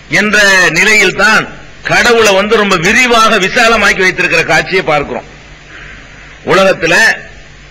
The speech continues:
கடவுளே இல்லைன்னு சொல்லக்கூடியவர்களுடைய கணக்கு எடுத்து பார்த்தா பத்தாயிரத்துக்கு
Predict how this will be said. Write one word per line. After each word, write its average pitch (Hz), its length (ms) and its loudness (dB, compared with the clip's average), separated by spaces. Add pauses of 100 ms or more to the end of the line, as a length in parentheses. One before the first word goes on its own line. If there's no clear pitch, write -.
(220)
கடவுளே 226 560 2
இல்லைன்னு 254 520 2
சொல்லக்கூடியவர்களுடைய 196 1000 -2
கணக்கு 170 320 -4
எடுத்து - 220 -4
பார்த்தா 175 360 0 (880)
பத்தாயிரத்துக்கு 233 1000 0